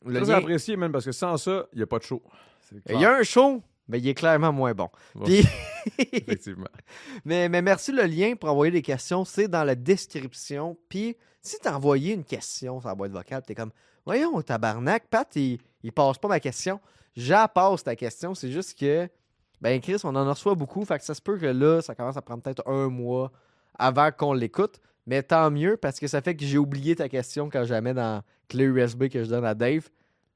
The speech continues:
Speaker 1: Fait que ta question devient une surprise.
Speaker 2: Let's go !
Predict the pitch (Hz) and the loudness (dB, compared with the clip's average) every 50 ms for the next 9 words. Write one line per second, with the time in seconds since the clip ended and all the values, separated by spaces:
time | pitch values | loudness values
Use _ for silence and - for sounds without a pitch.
0 | _ _ _ _ - 117 110 - 123 117 127 120 110 - 135 131 127 113 113 107 | _ _ _ _ -8 -8 -6 -6 -4 -4 -2 -4 -4 -4 -4 -4 -2 -4 -4 -6
1 | 104 - 113 110 - 101 98 - - - - - _ _ _ _ _ _ _ _ | -6 -10 -14 -14 -14 -16 -16 -16 -16 -18 -20 -20 _ _ _ _ _ _ _ _
2 | _ _ _ _ _ _ - 147 156 160 143 131 - 247 | _ _ _ _ _ _ 0 0 0 0 2 8 8 10